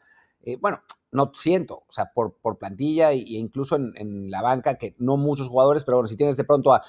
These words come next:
a Kyle Walker y a Foden, en, en la banca. Walker, que hubiera sido titular, pero sal-, pero se lesionó, eh, y, y Foden, que entra por De Bruyne. O sea, se te lesiona De Bruyne, que es tu jugador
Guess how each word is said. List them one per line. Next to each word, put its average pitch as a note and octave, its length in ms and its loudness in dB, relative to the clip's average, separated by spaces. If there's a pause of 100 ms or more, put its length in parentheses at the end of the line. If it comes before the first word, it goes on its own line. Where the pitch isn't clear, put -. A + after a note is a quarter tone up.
(140)
a A2+ 120 -2
Kyle C#3+ 180 4
Walker D3+ 300 4
y A#2 80 -2
a F#2+ 60 -4
Foden, D#3 560 2 (380)
en, A2 300 -6
en A2+ 100 -6
la A2+ 100 0
banca. C#3 380 2 (560)
Walker, D3 320 4
que - 80 -4
hubiera C3 200 4
sido C3+ 160 2
titular, B2 320 2
pero A#2+ 100 -4
sal-, G#2+ 240 -8
pero G#2 140 -8
se G2 80 -8
lesionó, B2 640 0
eh, G2+ 480 -6
y, G#2+ 680 -6
y A2+ 80 -10
Foden, D3 340 4
que C3+ 80 -2
entra C3+ 180 2
por C#3 100 -2
De C#3 80 2
Bruyne. D#3 360 0 (180)
O - 40 -18
sea, D#3 200 2 (120)
se - 140 -2
te D3 100 0
lesiona E3 240 4
De G3+ 80 4
Bruyne, D3 280 0
que - 80 -8
es - 80 -14
tu D3 100 -6
jugador B2+ 480 0